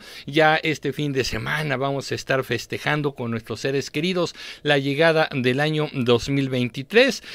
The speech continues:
Muchas evaluaciones, muchas reflexiones seguramente alrededor de todo esto. Y yo lo que les quiero decir a todas y todos ustedes es gracias. De verdad es que,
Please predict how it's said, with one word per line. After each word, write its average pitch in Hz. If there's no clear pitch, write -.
Muchas 226
evaluaciones, 165
muchas 143
reflexiones 135
seguramente 135
alrededor 127
de 123
todo 131
esto. 156
Y 139
yo 165
lo 135
que 123
les 113
quiero 151
decir 131
a 113
todas 165
y 113
todos 135
ustedes 160
es 151
gracias. 131
De 175
verdad 202
es 285
que, 226